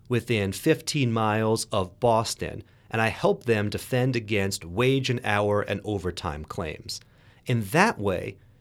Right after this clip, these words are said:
you can really be specific in how you tailor your marketing. First, you know what your clients' problems are. They're restaurants, they have servers, employees, wait staff,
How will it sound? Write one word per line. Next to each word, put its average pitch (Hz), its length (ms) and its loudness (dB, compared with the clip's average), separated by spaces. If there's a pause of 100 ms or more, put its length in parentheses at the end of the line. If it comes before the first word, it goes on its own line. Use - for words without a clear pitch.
(160)
you 131 120 0
can 104 340 -4
really 185 380 2
be 113 220 -4
specific 107 800 0
in 110 120 -6
how 92 200 -6
you 98 220 -2
tailor 85 360 -6
your 90 160 -2
marketing. 127 640 -2 (140)
First, - 680 -4 (420)
you 147 120 2
know 156 220 6
what 143 320 0
your 156 100 0
clients' 123 420 -2
problems 113 800 0
are. 80 360 -6 (420)
They're 87 180 0
restaurants, 135 800 2
they 85 120 -4
have 82 220 -6
servers, 120 680 2
employees, 120 880 0
wait 117 340 0
staff, 131 500 2